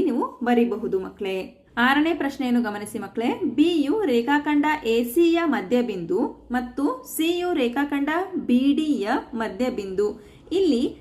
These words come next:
ಎ, ಬಿ, ಸಿ, ಡಿಗಳು ಸರಳ ರೇಖೆಯ ಮೇಲೆ ಇದ್ದರೆ ಎ ಬಿ is equal to ಸಿ ಡಿ ಎಂದು ಏಕೆ ಹೇಳುವಿರಿ ಅಂತ ಪ್ರಶ್ನೆ ಕೇಳಿದಾರೆ ಮಕ್ಕಳೇ. ತುಂಬಾನೇ ಸುಲಭ ಇದೆ ಮಕ್ಕಳೇ, ಅರ್ಥ ಮಾಡ್ಕೊಳ್ಳಿ. ಬಿ ಯು ಎ ಸಿ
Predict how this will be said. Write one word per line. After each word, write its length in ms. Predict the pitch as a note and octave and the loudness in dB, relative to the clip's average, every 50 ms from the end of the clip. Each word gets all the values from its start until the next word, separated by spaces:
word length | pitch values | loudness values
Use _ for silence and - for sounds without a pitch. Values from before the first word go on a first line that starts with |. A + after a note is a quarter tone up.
| - - - A#3 A#3 | -14 -6 -2 0 2
ಎ, 60 | A#3 A#3 B3 G#4+ A#4 - - - - - G3 | 2 2 2 0 0 -4 -10 -18 -14 -8 -4
ಬಿ, 160 | G#3 A#3 A3 A3 A#3 C4+ - - - - - - | -2 -2 0 0 0 0 -2 -2 -4 -16 -12 -4
ಸಿ, 160 | - D4+ D4 D4 D#4 A4 A#4 - - - G3+ | 2 4 4 6 4 4 0 -6 -10 -2 2
ಡಿಗಳು 480 | D4 D#4 F#4+ G4 B3 B3 F#3+ F#3 G3+ B3 - - - - - _ _ - - | 4 4 4 2 0 -2 -2 -2 0 -2 -2 -4 -6 -16 -20 _ _ -4 2
ಸರಳ 280 | D4+ C#4+ D4 D#4+ F4 F#4+ F#4+ F#4+ F4+ | 4 4 4 4 4 4 4 2 2
ರೇಖೆಯ 360 | D#4+ D4+ D4 D4 D4 C#4+ C#4 C4+ C4+ B3+ A#3 | 0 -2 0 2 2 2 2 0 -2 -2 -2
ಮೇಲೆ 240 | A3+ G#3+ G#3 A3+ A#3+ - - A3 | -2 0 -2 -2 -2 -2 -4 -6
ಇದ್ದರೆ 380 | F3+ E3+ F#3+ F#3+ F#3 G3 G#3 G#3+ G3+ - - - - - _ _ _ - A3 A3 | -8 -6 -4 -4 -2 0 -2 -2 -2 -4 -10 -16 -20 -20 _ _ _ -2 2 2
ಎ 20 | G#3+ G#3 G3+ F#3 | 2 2 2 2
ಬಿ 120 | A#3 C#4 D#4+ E4+ - A#3+ | 2 2 2 2 2 -2
is 100 | A#3 - G#3+ | -2 -2 -4
equal 220 | A3 - G#3 F#3+ F3+ - | -6 -6 -4 -4 -4 -2
to 80 | B3 D4 A4+ - - - | -2 -2 -2 -2 -6 -6
ಸಿ 140 | - C4+ B3+ B3 B3 A#3+ | -4 -2 -2 0 0 2
ಡಿ 120 | D4 D#4+ D#4 - A#3+ A3+ | 2 2 2 0 -2 -2
ಎಂದು 200 | F#3+ F#3 A3+ D4 - - - B3+ D4 | -2 0 -2 -2 -2 -2 -4 -2 -2
ಏಕೆ 220 | E4 D#4+ - E4 E4+ D4 C#4 | -2 0 0 -2 0 0 0
ಹೇಳುವಿರಿ 600 | B3 A#3+ A#3+ A#3+ A#3 A3+ A3+ A3 G#3+ G#3+ G#3 G#3 G3 F#3 | 2 4 6 4 4 4 2 -2 -4 -4 -6 -6 -6 -8
ಅಂತ 160 | F3+ F#3 - D4 - - | -8 -8 -6 -8 -6 -6
ಪ್ರಶ್ನೆ 320 | A3+ G#3 - - A#3+ A#3 C#4 C#4+ F4+ | -6 -8 -8 -8 -8 -6 -4 -2 -2
ಕೇಳಿದಾರೆ 340 | E4+ E4+ E4 D4 C#4 A#3+ A#3 G#3+ | 0 0 0 0 0 -2 -2 -6
ಮಕ್ಕಳೇ. 240 | - - G#3+ G3+ G3+ - - - _ _ _ _ _ - | -6 -6 -6 -6 -6 -10 -16 -20 _ _ _ _ _ -6
ತುಂಬಾನೇ 400 | C4 C4 C#4 C#4+ D#4+ D#4+ D#4+ D#4 D#4 | -4 -2 0 0 0 0 -2 -2 -2
ಸುಲಭ 240 | - B3+ B3 A#3+ B3 B3 A#3+ | -2 0 0 2 2 2 2
ಇದೆ 100 | A3+ A3+ A3 G#3+ | 2 0 -2 -6
ಮಕ್ಕಳೇ, 240 | G#3+ - A3+ A#3 C#4 F4 - - G#3+ | -6 -6 -4 -2 -2 -2 -2 -4 -6
ಅರ್ಥ 160 | - A#3 - A#3 A3 | -6 -4 -4 -4 -2
ಮಾಡ್ಕೊಳ್ಳಿ. 400 | G#3+ G3+ G3+ - - F#3+ F#3+ C4 A#4+ C5+ - - - - - - - - - - - - - - - G#3 G#3 | -2 -4 -6 -6 -4 -2 -2 -2 -2 -4 -6 -12 -18 -18 -18 -16 -18 -18 -20 -20 -20 -20 -16 -14 -6 2 6
ಬಿ 140 | C#4+ D4+ E4+ E4+ D#4+ D4+ | 6 6 6 6 2 2
ಯು 80 | D#4+ G#4+ C5+ C5 - - - - A#3 A#3 | 0 0 -2 -6 -8 -16 -8 -2 0 2
ಎ 20 | A#3+ A#3+ A#3+ | 2 2 2
ಸಿ 120 | - D#4+ | 0 2